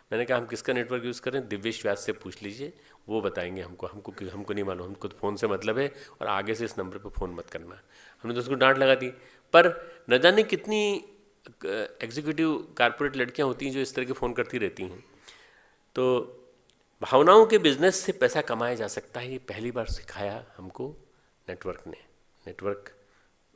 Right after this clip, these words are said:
इंटरनेट वाला, नेटवर्क ये वाला। फ़ोर जी आ गया है, थ्री जी आ गया, मालूम नहीं कब फ़ाइव जी आ जाएगा। कितनी तरह की चीज़ें आ जाएंगी, सब कुछ आपके पास अवेलेबल है, सब कुछ आपके पास। आदमी सोशल साइट्स की वजह से अनसोशल हो गया है,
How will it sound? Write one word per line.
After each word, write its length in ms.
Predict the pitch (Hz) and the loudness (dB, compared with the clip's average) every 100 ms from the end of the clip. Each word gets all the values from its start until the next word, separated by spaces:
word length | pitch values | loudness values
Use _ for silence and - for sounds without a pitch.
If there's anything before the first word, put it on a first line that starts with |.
| _ _ _ - | _ _ _ -12
इंटरनेट 440 | 98 95 87 - | -8 -8 -10 -12
वाला, 340 | 82 - - _ _ _ _ - | -16 -16 -20 _ _ _ _ -12
नेटवर्क 580 | 101 - 110 113 - - _ _ _ _ | -12 -2 -2 -2 -6 -20 _ _ _ _
ये 140 | - 92 | -10 -8
वाला। 240 | 87 - - - | -8 -10 -16 -20
फ़ोर 240 | - 120 131 | -6 -4 -2
जी 160 | 151 | 0
आ 100 | 139 | 0
गया 180 | 135 135 | 0 -4
है, 160 | 131 - | -8 -8
थ्री 160 | 127 | -8
जी 180 | 127 139 | -6 -4
आ 80 | 123 | -4
गया, 200 | 123 120 | -4 -6
मालूम 240 | 107 113 | -4 -6
नहीं 100 | 127 | -6
कब 120 | 127 117 | -8 -10
फ़ाइव 400 | - - 117 123 | -12 -10 -8 -6
जी 220 | 127 123 | -6 -4
आ 80 | 117 | -2
जाएगा। 400 | 117 117 120 - - - - - - - | -2 -2 -6 -10 -20 -20 -20 -20 -20 -20
कितनी 420 | - - - 156 | -16 -12 -4 -2
तरह 180 | 147 135 | 2 0
की 100 | 131 | 0
चीज़ें 280 | 131 127 127 | -4 -4 -2
आ 60 | 120 | 0
जाएंगी, 320 | 123 127 127 | -2 -4 -8
सब 340 | - 147 - | -6 -6 -6
कुछ 240 | 160 143 135 | -6 -2 -2
आपके 220 | - 127 | -4 -8
पास 300 | - 117 - | -4 -4 -4
अवेलेबल 360 | 98 98 95 | -8 -10 -12
है, 60 | - | -12
सब 260 | - - - | -10 -8 -6
कुछ 200 | 147 107 | -4 -4
आपके 200 | - - | -6 -12
पास। 120 | - - - - - - | -12 -16 -20 -20 -8 -4
आदमी 240 | 151 185 | -2 -2
सोशल 720 | 190 - 139 - 220 226 214 - - - - _ | -4 -2 -2 4 4 4 -2 -6 -16 -20 -20 _
साइट्स 520 | - - - 139 160 | -16 -4 -2 0 -2
की 140 | - 185 | -4 -2
वजह 220 | 131 156 | -2 -2
से 140 | 165 | -4
अनसोशल 540 | 180 170 170 190 202 190 | -4 -2 -2 -2 0 0
हो 120 | 190 | 0
गया 200 | 165 120 | 0 -6
है, 200 | 78 | -8